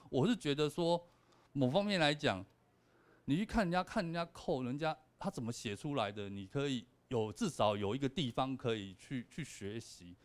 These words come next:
不然以前其实没有 GitHub，根本没，你要去看书，你要去翻，翻到天荒地老啊，对，对，对。所以我，我觉得，当然现在已经变，变 common 了啦，所有几乎来这边大概都已经有 GitHub 的 account。但是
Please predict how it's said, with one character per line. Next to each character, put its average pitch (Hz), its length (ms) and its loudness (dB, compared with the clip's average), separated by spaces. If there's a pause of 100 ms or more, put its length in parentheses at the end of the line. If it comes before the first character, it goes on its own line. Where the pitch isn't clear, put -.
(200)
不 208 80 4
然 202 80 4
以 143 120 0
前 127 220 0
其 139 140 -6
实 131 140 -6
没 165 120 -2
有 117 140 0
GitHub， 131 420 -2
根 139 200 -4
本 107 100 -4
没， 98 160 -8 (380)
你 104 80 -4
要 135 100 2
去 135 80 -6
看 127 180 0
书， 110 340 -6
你 107 80 -4
要 135 140 -2
去 131 140 -4
翻， 120 320 -2 (340)
翻 139 120 0
到 139 100 2
天 127 160 -2
荒 120 200 -4
地 113 200 -6
老 82 220 -10
啊， - 220 -20
对， 110 120 -4
对， 101 160 -4
对。 92 200 -6
所 190 180 0
以 175 140 0 (800)
我， 139 460 4
我 127 120 2
觉 165 140 0
得， 147 540 6
当 208 160 8
然 180 60 4
现 214 120 4
在 180 80 6
已 127 60 0
经 156 160 -2
变， 147 240 0 (160)
变 156 220 0
common 139 420 2
了 101 120 -4
啦， 92 160 0
所 147 240 0
有 120 100 0
几 147 240 -4
乎 143 100 -2
来 110 180 2
这 120 120 -8
边 120 220 -4
大 123 120 0
概 120 100 2
都 117 160 -2
已 - 20 -8
经 117 120 -4
有 90 180 -6
GitHub 104 420 -4
的 90 160 -8
account。 90 320 -8
但 156 140 -2
是 147 220 -2